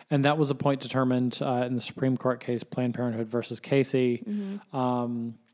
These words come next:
Speaker 1: which, you know, we're, we're opposed to that limitation,
Speaker 2: Yeah.
Speaker 1: um, because we do think that it should be between a woman and her doctor.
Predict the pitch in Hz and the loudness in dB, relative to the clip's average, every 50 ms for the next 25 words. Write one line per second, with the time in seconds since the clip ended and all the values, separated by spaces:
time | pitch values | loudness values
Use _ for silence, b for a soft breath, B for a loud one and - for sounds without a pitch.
0 | _ _ - - 120 127 120 117 - - - - - _ - 123 113 107 113 113 | _ _ -10 -4 -2 -2 -2 -2 -4 -8 -10 -12 -12 _ -4 -4 -4 -4 -6 -8
1 | - _ _ _ _ _ 117 120 127 123 120 - - - - 123 127 139 147 139 | -12 _ _ _ _ _ -2 0 0 0 0 -4 -10 -16 -6 0 4 4 4 4
2 | 123 - 127 131 131 123 - - - - 131 131 127 123 127 127 - _ _ _ | 4 2 0 0 0 0 -2 -6 -2 0 2 2 2 2 0 -4 -10 _ _ _
3 | _ 127 120 120 127 139 160 156 156 139 123 123 123 113 - 127 123 120 110 - | _ -12 -6 -2 0 0 0 0 -2 -4 -4 -4 -6 -6 -6 -6 -6 -6 -6 -8
4 | 127 120 113 113 117 117 - _ _ - 190 190 175 170 180 127 127 123 123 120 | -8 -8 -8 -8 -10 -12 -14 _ _ -4 -4 -2 -2 -2 -2 -2 0 0 0 -2
5 | 120 120 110 120 110 120 127 120 127 127 120 135 127 120 123 120 120 123 117 - | -2 -4 -6 -6 -2 -2 0 2 2 0 0 0 -2 0 0 0 -2 -2 -2 0
6 | 131 127 120 131 127 117 113 113 - 127 123 120 117 113 120 117 120 117 113 110 | -2 0 0 0 0 -2 -2 -4 -2 -2 0 0 0 0 0 0 0 -2 -2 -2
7 | 110 107 110 120 120 120 117 - - 117 113 113 113 - | -4 -4 -2 -2 -2 -2 -2 -2 -2 -2 -2 -2 -4 -6